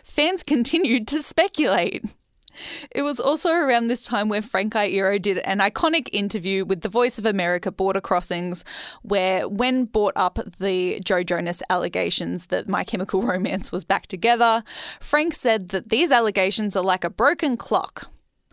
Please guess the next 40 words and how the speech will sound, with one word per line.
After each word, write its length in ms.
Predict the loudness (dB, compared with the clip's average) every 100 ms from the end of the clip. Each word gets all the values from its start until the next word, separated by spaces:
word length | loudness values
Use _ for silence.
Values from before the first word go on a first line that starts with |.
| -20 -18 -2
Most 280 | 2 2 2
people 260 | -2 0
would 160 | -2 0
think 180 | -2 -2
that 140 | -4
he 120 | -4
misspoke 600 | -4 -4 -2 0 0 -2 -4
and 180 | -2 0
meant 160 | -2
to 80 | -2
say 220 | 0 0
a 80 | 0
broken 340 | 0 0 -2 -2
record. 560 | 0 2 0 0 -2 -8 -20 -20 0
I 60 | 0
really 380 | 2 2 2 2
hope 260 | 2 0
that 140 | -2 -2
he's 180 | -2
not 160 | -2 -2
setting 280 | 0 0 0
up 140 | 0
for 80 | -2
the 120 | -4
worst 340 | 0 0 0 2
dad 260 | 4 4
joke 280 | 2 -2 -2
of 120 | -4
all 200 | -2 -2
time 320 | -2 -2 -2 0
ever. 380 | 0 2 0 -2 -10 _ _ _ _ _ -16 -10 -6 -4 -4
October 480 | -4 -2 0 0
two 180 | -2 -4
thousand 360 | 0 2 2 0
and 160 | 0
nineteen 480 | 0 0 -2 -2 -2
starts 420 | -2 2 2 2
off 140 | 0 -2
strong 500 | -4 0 -2 -2 -4
with 320 | -2 -2 -2